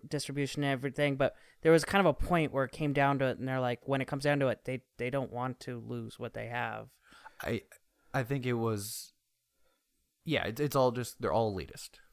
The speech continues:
Speaker 2: W-,
Speaker 1: Yeah.
Speaker 2: whether the side of the, the political spectrum, yeah, that was the point, was like,
Speaker 1: Yeah.
Speaker 2: yeah, they're just elitists.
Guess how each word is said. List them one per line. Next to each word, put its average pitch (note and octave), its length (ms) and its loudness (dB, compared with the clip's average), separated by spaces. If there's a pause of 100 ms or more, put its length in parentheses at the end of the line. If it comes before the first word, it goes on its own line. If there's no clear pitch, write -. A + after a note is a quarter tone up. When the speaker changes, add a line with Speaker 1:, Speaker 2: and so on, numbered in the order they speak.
(180)
Speaker 2:
W-, D#3+ 200 0
Speaker 1:
Yeah. A#2 300 4
Speaker 2:
whether C3 280 2
the A2+ 100 -4
side A2+ 200 -2
of A2+ 60 -6
the, G#2+ 200 0
the G#2 100 -6
political G#2 280 -2
spectrum, F2+ 320 -6
yeah, D#2 120 -8
that D2 100 -10
was E2+ 100 -8
the G2 60 -8
point, F2 220 -4
was E2+ 100 -6
like, D#3+ 100 -4
Speaker 1:
Yeah. C#3+ 160 4
Speaker 2:
yeah, F2+ 180 -2
they're F2+ 280 -6
just - 160 -12
elitists. - 920 -10